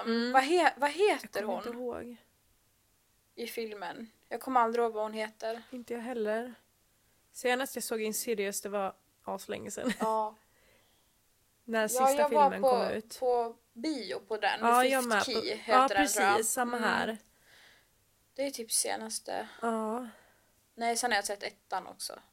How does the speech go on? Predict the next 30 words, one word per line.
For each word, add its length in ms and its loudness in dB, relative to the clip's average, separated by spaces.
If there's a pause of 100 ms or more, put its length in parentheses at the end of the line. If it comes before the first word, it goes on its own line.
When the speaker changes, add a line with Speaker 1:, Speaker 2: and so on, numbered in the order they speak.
(140)
Speaker 2:
tror 100 -14
jag. 340 -16
En, 80 -14
Speaker 1:
Mm. 160 -10
Speaker 2:
någon 200 -2
gång 200 -2
efter, 340 -10
men 220 -10 (560)
ja. 260 -8 (260)
De 120 0
är 20 6 (100)
Speaker 1:
Mm. 120 -2
Speaker 2:
bra. 280 4 (800)
Speaker 1:
Jävligt 480 -10
bra. 220 -6 (720)
Speaker 2:
Men 280 4
du, 220 2
ska 240 4
vi, 440 4
eh, 420 0
börja 800 4
avrunda 640 4
lite? 640 -2
Speaker 1:
Ja, 460 0
vi 160 -6
tänkte 540 -4
väl 320 0
att 160 -6
vi 140 -6
ska 600 0